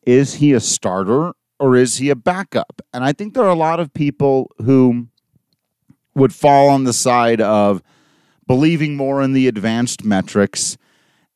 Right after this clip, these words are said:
that suggest Wolters really isn't that valuable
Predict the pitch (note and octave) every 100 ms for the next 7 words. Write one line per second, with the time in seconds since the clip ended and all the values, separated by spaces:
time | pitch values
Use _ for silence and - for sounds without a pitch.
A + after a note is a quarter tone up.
0 | _ A#2 A2+ A2 G2 A#2 F2+ B2 - A#2
1 | A2+ C3 A#2+ F2+ A2+ A#2+ B2+ B2 A2+ A#2
2 | - _ - G2 G#2+ A2+ A2 A2 A2 A2+
3 | A2+ G#2+ G#2+ A2